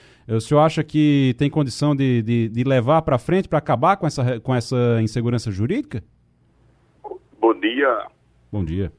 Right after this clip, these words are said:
Speaker 2: Aos ouvintes, aos ouvintes. Bom dia, Igor Maciel. Bom dia, Romualdo. Bom dia, João Bosco. Primeiro, queria agradecer a oportunidade, né, de falar, né, com Pernambuco, falar através do rádio, falar com Recife.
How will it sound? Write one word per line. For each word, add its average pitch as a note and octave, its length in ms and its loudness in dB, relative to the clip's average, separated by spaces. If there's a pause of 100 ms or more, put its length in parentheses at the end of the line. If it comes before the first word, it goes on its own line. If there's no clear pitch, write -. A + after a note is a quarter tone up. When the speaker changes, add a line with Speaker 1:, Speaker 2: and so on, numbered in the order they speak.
(140)
Speaker 2:
Aos - 240 -18
ouvintes, F#2+ 520 -10
aos F2 100 -10
ouvintes. F#2+ 840 -12
Bom F#2+ 140 -4
dia, G#2 480 2 (680)
Igor G2+ 220 -14
Maciel. G#2 800 0
Bom G2+ 140 -16
dia, G#2+ 120 -12
Romualdo. G#2+ 460 -4
Bom G#2+ 140 -20
dia, G2+ 200 -18
João F2+ 160 -16
Bosco. A2 320 -8 (240)
Primeiro, G#2 240 -14
queria A#2 200 -10
agradecer A2+ 380 -4
a G#2+ 40 0
oportunidade, G2 640 -6 (540)
né, F#2 520 -4
de F#2+ 120 -16 (100)
falar, G2 500 6 (800)
né, F2 240 -14
com - 60 -20 (100)
Pernambuco, F#2+ 800 -12 (140)
falar F#2 260 6
através F2+ 380 2
do D#2+ 100 -8
rádio, G#2 440 0
falar F#2 200 -8
com - 120 -20
Recife. G#2 500 -20